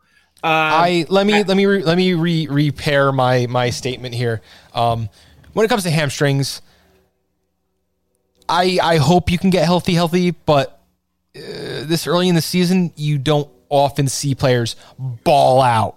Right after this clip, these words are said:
Speaker 2: until
Speaker 1: Yeah.
Speaker 2: week six, seven, eight.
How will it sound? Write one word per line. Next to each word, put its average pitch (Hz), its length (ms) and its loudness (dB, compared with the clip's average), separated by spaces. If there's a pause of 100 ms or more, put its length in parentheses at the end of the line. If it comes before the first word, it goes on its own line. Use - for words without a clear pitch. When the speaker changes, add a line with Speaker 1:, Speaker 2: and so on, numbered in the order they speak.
Speaker 2:
until 117 580 -2 (240)
Speaker 1:
Yeah. 123 240 -12
Speaker 2:
week 117 180 -4
six, - 360 -4
seven, 113 420 0
eight. 117 220 -6